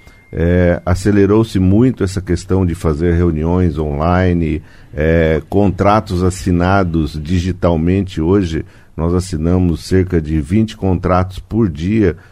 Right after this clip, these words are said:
com relação a prestadores de serviço, compra de equipamento, contrato de obras, enfim, tudo digitalmente. Então isso realmente acelerou em muito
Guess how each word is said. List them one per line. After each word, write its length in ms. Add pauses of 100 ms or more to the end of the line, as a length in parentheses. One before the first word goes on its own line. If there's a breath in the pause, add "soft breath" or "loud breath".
(180 soft breath)
com 80
relação 460
a 60
prestadores 640
de 60
serviço, 580
compra 680 (340 soft breath)
de 300
equipamento, 1200
contrato 560
de 120
obras, 460
enfim, 340 (380 loud breath)
tudo 260
digitalmente. 800
Então 260
isso 280
realmente 760
acelerou 800 (300 soft breath)
em 160
muito 640